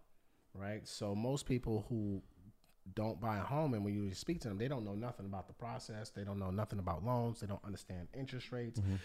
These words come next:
Speaker 1: It's just overwhelming for them, right? So that's first things first is the knowledge. Then credit. Credit is probably the second biggest thing. People have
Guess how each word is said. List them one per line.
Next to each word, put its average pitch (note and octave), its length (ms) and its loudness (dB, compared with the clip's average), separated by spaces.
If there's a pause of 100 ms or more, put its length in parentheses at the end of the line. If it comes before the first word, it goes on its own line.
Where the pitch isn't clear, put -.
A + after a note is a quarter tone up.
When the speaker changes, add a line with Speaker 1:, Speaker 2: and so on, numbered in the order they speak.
(260)
Speaker 1:
It's A2 140 4
just A2 260 4
overwhelming A#2 580 0
for - 120 -12
them, D#2+ 160 -8
right? G#2 280 -2
So G2 440 2
that's A2+ 240 4
first G2+ 320 0
things G2+ 200 -2
first A#2+ 300 0
is F2+ 100 -4
the E2+ 120 -2
knowledge. A2+ 500 0 (360)
Then B2 320 2 (400)
credit. A2+ 340 -6 (520)
Credit A2+ 260 0
is G#2+ 60 -2
probably G2+ 340 4
the F#2+ 100 0
second B2 400 2
biggest F2 300 -4
thing. D#2 180 -4
People G2+ 380 -6
have G2 340 -4